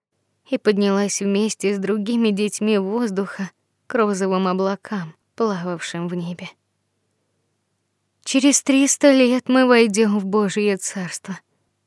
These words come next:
Может быть, и раньше», прошептала одна из дочерей воздуха. «Невидимками влетаем мы в жилище людей, где есть дети, и если находим там доброе,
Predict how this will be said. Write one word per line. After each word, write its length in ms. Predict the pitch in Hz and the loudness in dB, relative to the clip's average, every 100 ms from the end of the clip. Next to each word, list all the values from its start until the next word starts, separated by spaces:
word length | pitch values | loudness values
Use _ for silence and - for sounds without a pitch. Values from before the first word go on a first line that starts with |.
| _ _ | _ _
Может 420 | 240 214 190 196 | 2 2 2 0
быть, 240 | 185 180 - | -2 -4 -6
и 60 | |
раньше», 460 | 190 190 196 - 175 - _ _ - | -6 -6 -6 -8 -10 -16 _ _ -2
прошептала 920 | 247 233 247 202 - 240 247 202 202 | 0 2 0 -2 -2 0 4 6 6
одна 460 | 196 190 202 214 | 4 0 0 2
из 160 | 185 196 | 0 0
дочерей 480 | 196 196 214 196 202 | -2 -2 -2 0 0
воздуха. 640 | 202 220 - 165 - 175 - _ _ _ _ _ _ _ _ _ _ | -2 -8 -8 -12 -10 -12 -14 _ _ _ _ _ _ _ _ _ _
«Невидимками 960 | 269 247 208 214 180 202 208 185 185 190 | 0 2 4 2 0 0 0 -2 -2 -2
влетаем 720 | 190 220 220 254 254 233 220 | 0 -2 -2 0 0 2 2
мы 180 | 226 220 | 2 0
в 60 | 208 | 0
жилище 600 | 208 214 202 185 - 202 | 0 -2 -2 -4 -2 0
людей, 500 | 202 208 202 185 180 | 0 -2 -2 -2 -4
где 420 | 185 190 180 175 | -2 -2 0 -2
есть 160 | 175 | -4
дети, 480 | 175 190 208 - 202 - _ _ _ _ _ _ | -4 -4 -2 -4 -6 -10 _ _ _ _ _ _
и 80 | - | 2
если 500 | 277 226 208 - 202 | 4 6 2 2 0
находим 720 | 196 190 190 - 202 202 190 | 2 0 -2 -2 -2 0 -2
там 300 | 185 196 185 | -2 -4 -4
доброе, 580 | 170 175 220 170 170 175 | -4 -4 -6 -8 -10 -12